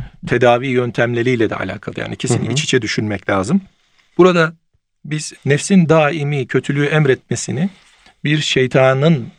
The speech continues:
Speaker 1: varlığının bizde daimi olarak hareketli olmasını düşünerek ve tefekkür ederek aslında hareket etmemiz gerekiyor.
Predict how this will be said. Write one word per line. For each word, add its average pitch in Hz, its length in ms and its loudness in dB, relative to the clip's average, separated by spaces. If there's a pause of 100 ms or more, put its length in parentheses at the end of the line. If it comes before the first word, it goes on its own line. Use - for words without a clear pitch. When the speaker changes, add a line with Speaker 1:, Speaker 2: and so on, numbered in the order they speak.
Speaker 1:
varlığının 123 600 2 (300)
bizde 127 300 2
daimi 127 480 0
olarak 113 340 -10
hareketli 131 440 -2
olmasını 135 540 0 (540)
düşünerek 156 460 0
ve 143 60 -2
tefekkür 143 440 -2
ederek 107 300 0
aslında 131 520 0 (380)
hareket 139 400 0
etmemiz 123 400 0
gerekiyor. 110 540 -2